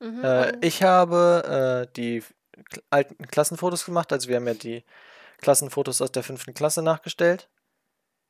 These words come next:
Speaker 2: Äh, mit unseren jetzigen Stufenkameraden. Also nochmal quasi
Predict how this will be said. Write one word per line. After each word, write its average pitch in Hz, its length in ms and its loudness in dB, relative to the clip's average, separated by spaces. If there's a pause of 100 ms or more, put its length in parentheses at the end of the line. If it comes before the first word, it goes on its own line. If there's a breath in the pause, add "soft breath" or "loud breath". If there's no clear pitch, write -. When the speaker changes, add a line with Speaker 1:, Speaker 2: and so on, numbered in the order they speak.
(140)
Speaker 2:
Äh, 135 340 -4 (260)
mit 135 200 -4
unseren 127 480 -6 (1080)
jetzigen 127 600 -4 (720)
Stufenkameraden. 135 1900 -4
Also 123 200 -2
nochmal 123 380 -2 (520)
quasi 113 480 -2